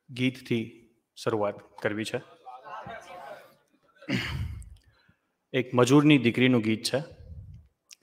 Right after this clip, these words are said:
આખો દી ઊંચકેલી ઈંટોના થાકને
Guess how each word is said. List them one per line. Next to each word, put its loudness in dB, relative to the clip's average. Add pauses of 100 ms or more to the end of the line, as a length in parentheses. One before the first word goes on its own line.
(600)
આખો 10
દી 6
ઊંચકેલી 4
ઈંટોના 4
થાકને 2